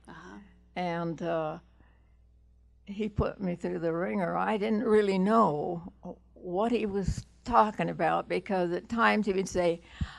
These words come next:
Speaker 2: "I want it to look like that candy, uh, you know, that little caramel thing that goes around." Um,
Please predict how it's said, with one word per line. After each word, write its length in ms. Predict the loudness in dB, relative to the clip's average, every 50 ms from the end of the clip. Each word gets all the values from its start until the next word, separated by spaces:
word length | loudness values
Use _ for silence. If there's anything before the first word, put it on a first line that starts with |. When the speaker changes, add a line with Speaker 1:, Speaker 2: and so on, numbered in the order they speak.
| -18 -20 -20 -20 -20 -20 -20 -20 -20 -20 -12 -6 -2
Speaker 2:
"I 160 | 2 2 2
want 240 | 4 2 2 0 0
it 120 | -2 -2 0
to 100 | 0 2
look 260 | 2 2 2 2 0
like 400 | 2 4 6 6 4 2 -2 -2
that 280 | -2 -2 -2 -2 -6 -8
candy, 720 | -4 -2 0 0 0 0 0 0 0 2 2 2 2 0 0
uh, 140 | -2 -2 -2
you 240 | -2 -2 -2 -2
know, 200 | 0 0 0 0 0
that 260 | 0 0 -2 -2 -2
little 400 | -2 -2 0 2 2 0 0 -4 -8 -18 -20 -18
caramel 580 | -14 -4 2 6 8 10 10 10 8 6 0 -2
thing 420 | -2 0 2 2 2 2 2 0
that 180 | 0 -2 0 2
goes 320 | 4 6 6 6 4 2
around." 720 | 2 2 4 4 6 8 8 8 6 6 4 0 -2 -4 0 4
Um, 640 | 6 8 10 8 8 6 2 -4 -8 -10 -12 -14